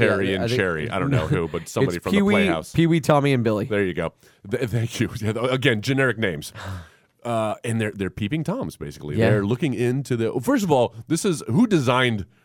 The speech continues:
Speaker 1: this high school gym to where there's just, like, portholes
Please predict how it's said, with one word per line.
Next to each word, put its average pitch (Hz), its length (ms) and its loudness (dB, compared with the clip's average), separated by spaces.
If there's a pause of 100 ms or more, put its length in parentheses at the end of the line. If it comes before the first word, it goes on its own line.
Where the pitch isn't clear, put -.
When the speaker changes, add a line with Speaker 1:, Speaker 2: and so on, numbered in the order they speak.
(220)
Speaker 1:
this 104 240 0
high 104 160 0
school 110 280 -2
gym 95 400 -2
to 117 120 -4
where 104 160 0
there's 98 180 -2
just, 101 180 -8
like, - 200 -6
portholes 127 800 -2